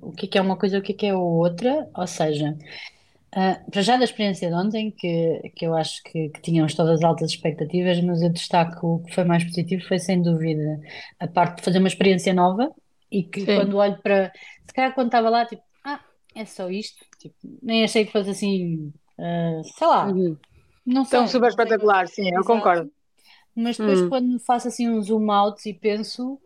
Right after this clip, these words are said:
Speaker 1: ah, e penso que a vida é um conjunto de experiências e um conjunto de memórias e que há milhares de coisas que nós passamos na vida e que não nos vamos lembrar,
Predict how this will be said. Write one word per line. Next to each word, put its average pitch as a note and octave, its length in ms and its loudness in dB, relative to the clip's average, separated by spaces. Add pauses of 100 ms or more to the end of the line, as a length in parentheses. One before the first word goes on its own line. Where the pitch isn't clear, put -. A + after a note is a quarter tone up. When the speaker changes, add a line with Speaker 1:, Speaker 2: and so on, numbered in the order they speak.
Speaker 1:
ah, G3 540 -2
e G3 140 -4
penso F#3+ 360 -6
que F#3 300 -2
a F3+ 40 -2
vida F3+ 260 0
é F3+ 40 2
um F3 80 -4
conjunto F3 480 -6
de E3 120 -4
experiências E3 680 -2
e E3 60 -2
um E3 60 0
conjunto E3+ 420 2
de E3+ 80 -6
memórias F#3 640 2
e F3 60 -8
que F3 80 -4
há E3+ 80 2
milhares F3 380 2
de - 40 -16
coisas F3+ 300 -4
que F#3+ 80 -10
nós F#3 160 -6
passamos F3 400 -2
na F3+ 100 -2
vida F3 240 -2
e F3 60 -4
que F3 60 -6
não F3+ 100 -2
nos E3+ 100 -2
vamos F3 220 0
lembrar, F3 440 4